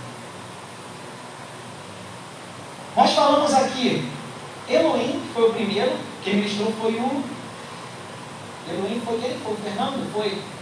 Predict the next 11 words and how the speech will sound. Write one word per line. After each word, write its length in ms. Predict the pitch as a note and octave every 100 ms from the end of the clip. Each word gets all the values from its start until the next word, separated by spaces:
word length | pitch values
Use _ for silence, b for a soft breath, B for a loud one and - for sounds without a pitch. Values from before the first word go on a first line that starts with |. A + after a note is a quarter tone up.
| - - - -
Fernando 340 | A#3 D4+ D4+
ministrou 300 | D4+ - C#4+
sobre 200 | C#4+ -
o 80 | C#4
Elohim, 560 | C#4+ - B3 - - -
que 100 | A#3
nós 140 | A#3+ A#3+
falamos 280 | A#3+ A#3+ A3
aqui, 180 | A3+
que 40 | B3
significa 800 | - A#3+ B3 - B3+ B3 G#3